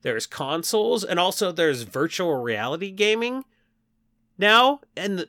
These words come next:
in the home affordably. Uh, there's going outside and doing stuff.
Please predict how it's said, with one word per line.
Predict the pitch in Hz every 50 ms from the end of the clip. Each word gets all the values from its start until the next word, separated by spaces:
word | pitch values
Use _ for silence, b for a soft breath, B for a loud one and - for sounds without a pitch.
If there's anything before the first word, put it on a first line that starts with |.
| - - -
in | 196 190
the | 180 151
home | - - 175 165 175 196 233 240 226 -
affordably. | 156 147 - - - 160 156 208 214 202 233 254 269 277 269 b b b b b b b b b b _
Uh, | - 160 147 143 131 - - - 143 -
there's | 180 175 165 160 147 123 120
going | 120 110 98 - 160 160 170 156 151
outside | 147 143 143 - - - 127 120 139 151 160
and | 170 165
doing | 180 190 196 208 208
stuff. | 196 - - 226 226 240 247 -